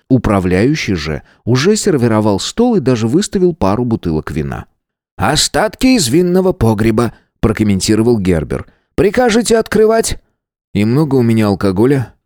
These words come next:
поинтересовался я у чем-то довольного старого слуги. «Точное количество не знаю, не пересчитывал», пожал плечами управляющий, но потом добавил: «Если навскидку, то запас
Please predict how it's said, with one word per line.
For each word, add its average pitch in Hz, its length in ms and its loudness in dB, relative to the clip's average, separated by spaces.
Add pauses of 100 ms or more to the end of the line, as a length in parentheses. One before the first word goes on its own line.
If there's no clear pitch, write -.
поинтересовался 113 880 0
я 104 340 -2 (280)
у 117 200 0
чем-то 185 440 -2
довольного 123 580 0
старого 87 460 -2
слуги. 82 480 -4 (680)
«Точное 131 520 0
количество 107 600 -2
не 80 160 -4
знаю, 87 440 -2
не 202 180 0
пересчитывал», 117 960 -4 (320)
пожал 98 280 0
плечами 95 440 -2
управляющий, 156 680 0
но 143 120 -2
потом 139 320 -2
добавил: 80 500 -2 (280)
«Если 117 480 0
навскидку, 117 720 -2
то 107 160 0
запас 110 520 -2